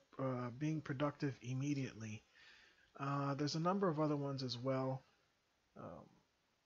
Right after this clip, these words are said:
where you can hit the ground running. I think Shallow O S is onto something good, but they need to tweak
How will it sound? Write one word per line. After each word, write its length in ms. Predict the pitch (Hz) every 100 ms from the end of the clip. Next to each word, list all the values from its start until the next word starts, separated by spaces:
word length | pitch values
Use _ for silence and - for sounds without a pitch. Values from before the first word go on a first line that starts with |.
| _ _ _ _ _ _ _ -
where 160 | 135 151
you 80 | 151
can 140 | 151
hit 200 | 165 -
the 60 | 156
ground 460 | 151 147 135 131
running. 380 | 143 143 127 123 - - - -
I 120 | 156 165
think 220 | 214 214
Shallow 500 | - 208 202 190 151
O 20 |
S 240 | 165 165 147
is 100 | 147
onto 300 | 156 160 147
something 480 | - 151 147 139
good, 380 | 127 151 156 165 - _ _ 135 131
but 260 | 151 - -
they 180 | 151 147
need 300 | 160 202 208
to 360 | - 190 180 170 - _ _ _ _ _ _ -
tweak 440 | - 208 220 -